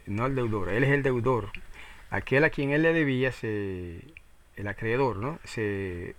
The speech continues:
eh, él se vendía como esclavo y por un periodo de tiempo pagaba su deuda, ¿no? Si era pequeña la deuda, pues por poco tiempo, pero no podía pasar de seis años.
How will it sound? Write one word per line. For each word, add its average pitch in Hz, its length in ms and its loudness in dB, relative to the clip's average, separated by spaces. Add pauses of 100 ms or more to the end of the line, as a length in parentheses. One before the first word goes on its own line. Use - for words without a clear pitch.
(100)
eh, - 160 -10
él - 80 -6
se - 120 0
vendía 139 340 4
como 117 160 -4
esclavo 110 540 0
y 120 360 -2 (360)
por 113 180 -2
un 127 180 0
periodo 156 520 2
de 180 80 -2
tiempo 156 320 0
pagaba 117 340 2
su 113 180 -4
deuda, 95 360 0
¿no? 110 180 -4
Si 113 140 -2
era 117 160 0
pequeña 147 320 4
la 180 100 4
deuda, 175 300 4
pues 147 180 -2
por 107 160 -2
poco 120 300 -4
tiempo, 101 400 -4
pero 110 200 0
no 175 180 6
podía 208 340 4
pasar 185 400 2
de 170 160 -2
seis 196 340 2
años. 175 680 -2